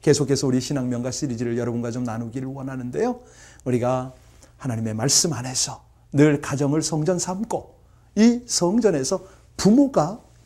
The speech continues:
자녀를 가르치고 이렇게 신앙의 전수를 이룰 때에 하나님께서 앞으로 자자손손에게 놀라운 은혜와 복을 주실 것입니다. 우리 함께 기도하시겠습니다.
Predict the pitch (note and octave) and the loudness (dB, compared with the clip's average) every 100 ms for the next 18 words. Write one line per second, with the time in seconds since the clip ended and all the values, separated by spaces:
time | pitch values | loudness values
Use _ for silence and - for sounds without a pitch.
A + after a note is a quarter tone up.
0 | - - F3 F#3 D#3 B2 - - F3+ - | -10 -10 -8 -6 -4 -6 -10 -8 -8 -10
1 | - - - _ _ _ _ _ _ _ | -18 -20 -20 _ _ _ _ _ _ _
2 | - F3 F3 F3+ F3+ - - _ - - | 4 4 4 0 -2 -12 -20 _ -8 -4
3 | D#3 C#3 B2 A#2 C3+ C#3 C#3 - _ - | -2 0 -2 -2 -2 -2 -4 -12 _ -8
4 | B2 C#3+ - C#3+ D3 C3+ G2+ G#2+ - F#2+ | -4 -2 -2 -2 -2 -2 -2 -6 -10 -10
5 | A#2 - - _ - - D3 A2+ G#2+ G#2 | -10 -12 -20 _ -16 -6 -4 -4 -8 -4
6 | E3+ D#3+ - - _ - F#2 - G2 - | -2 -2 -6 -20 _ -16 -12 -12 -8 -6
7 | - - D3+ B2+ B2 A#2 B2+ B2 A#2 F#2 | -4 -4 -4 -4 -6 -6 -10 -10 -14 -12
8 | G2+ B2+ D#3 E3+ C#3+ C#3+ D3 C3+ C3 C3+ | -6 2 2 2 0 0 -2 -2 -6 -6
9 | C#3 D#3+ D3+ B2+ A2+ C3 C3+ - _ _ | -8 -6 -6 -6 -8 -8 -10 -18 _ _
10 | G2 F#2+ A2 A2 - A2+ G#2 - A2 A2+ | -14 -14 -10 -12 -8 -10 -10 -12 -10 -10
11 | G#2+ C#3 G#3 | -8 -8 -8